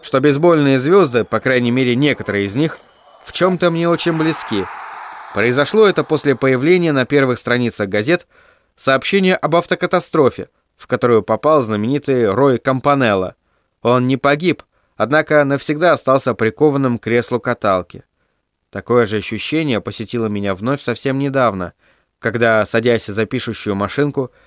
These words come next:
я услыхал по радио о гибели Тармена Мансона – при неудачной посадке самолёта.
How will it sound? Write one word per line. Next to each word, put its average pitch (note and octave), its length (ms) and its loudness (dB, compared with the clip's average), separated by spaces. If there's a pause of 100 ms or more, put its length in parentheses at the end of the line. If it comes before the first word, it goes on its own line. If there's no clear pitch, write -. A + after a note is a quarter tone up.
(380)
я C3+ 280 2
услыхал B2+ 480 2
по A2 140 0
радио C3+ 360 2
о G#2+ 160 -4
гибели C3 440 2 (480)
Тармена C#3 480 2
Мансона – A#2 560 -2 (420)
при A2+ 140 -2
неудачной A2+ 540 -2
посадке A2 500 -2
самолёта. A2+ 720 -2